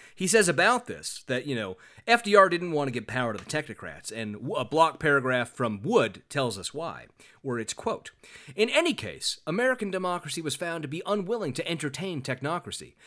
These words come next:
and it was soundly repudiated for all of these reasons." And then he gives us a literal bulleted list.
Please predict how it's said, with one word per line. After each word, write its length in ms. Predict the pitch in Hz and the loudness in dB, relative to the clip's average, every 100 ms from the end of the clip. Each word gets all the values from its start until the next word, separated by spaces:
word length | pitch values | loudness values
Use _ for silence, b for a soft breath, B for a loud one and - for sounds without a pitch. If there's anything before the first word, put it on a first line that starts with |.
| b | b
and 140 | b 190 | b 2
it 40 | |
was 140 | 185 - | 2 4
soundly 420 | 262 269 254 226 | 2 2 0 0
repudiated 800 | 202 202 269 247 127 104 101 104 | 0 0 -2 -2 -2 -4 -4 -6
for 160 | 180 175 | -6 0
all 240 | 202 214 | 2 4
of 140 | 175 | 0
these 280 | 139 196 170 | -2 -4 -2
reasons." 600 | 151 180 131 92 - - - _ _ _ _ | -2 -2 -4 -6 -6 -8 -10 _ _ _ _
And 140 | 131 135 | -6 -2
then 100 | 131 | -2
he 60 | |
gives 200 | 117 117 | -2 -2
us 140 | 110 117 | -4 -4
a 60 | |
literal 380 | 113 117 110 104 | -4 -2 -2 -4
bulleted 460 | 90 107 101 90 92 | -4 -6 -6 -8 -10
list. 400 | 98 87 - | -8 -6 -8